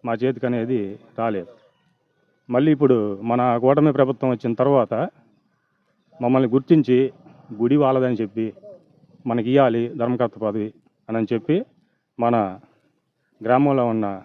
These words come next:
సీనియర్ నాయకులు, కార్యకర్తలు, గోగుల వెంకటరామరెడ్డి గారు, అలాగే మన గ్రామ ప్రెసిడెంట్ గారు పుల్లారెడ్డి గారు, మరి టీడీపీ సీనియర్ నాయకులు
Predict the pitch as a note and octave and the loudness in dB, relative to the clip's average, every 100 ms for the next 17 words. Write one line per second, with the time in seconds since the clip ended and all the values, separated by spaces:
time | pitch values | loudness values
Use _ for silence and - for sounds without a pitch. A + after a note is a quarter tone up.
0 | _ - C3 B2+ A#2 A2+ A#2+ A2+ C3 - | _ -4 0 0 0 -2 -2 -4 -6 -10
1 | _ _ _ _ _ _ A2+ A#2 A2+ G#2 | _ _ _ _ _ _ 0 0 -2 -6
2 | G#2 A2+ - _ _ _ _ _ _ _ | -10 -12 -14 _ _ _ _ _ _ _
3 | A#2 B2+ A#2 G#2 G2+ G#2+ A#2+ B2 B2 A2 | -2 2 2 0 -2 -6 -4 0 0 0
4 | G#2+ G#2+ G#2 G#2 B2+ _ _ _ _ A2+ | -2 -4 -4 -6 -10 _ _ _ _ -6
5 | A#2 A2+ G2 F2+ _ _ _ _ _ _ | -2 -2 -4 -12 _ _ _ _ _ _
6 | - A2+ G2+ A#2+ C3+ B2 - C3+ A#2 G#2+ | -8 -6 0 2 2 0 -2 -2 -2 -4
7 | G2 G2 - _ - A#2+ A#2 G#2 G2+ G#2 | -6 -12 -20 _ -4 -2 -2 -4 -6 -6
8 | A2 - _ _ _ _ _ _ G#2 G2+ | -8 -14 _ _ _ _ _ _ -10 -8
9 | G2 F#2+ G2 B2+ C3 G#2+ A#2+ B2 A2+ A2+ | -8 -10 -4 0 0 -2 -4 -2 -2 -2
10 | A#2 A2 G2 | -2 -4 -8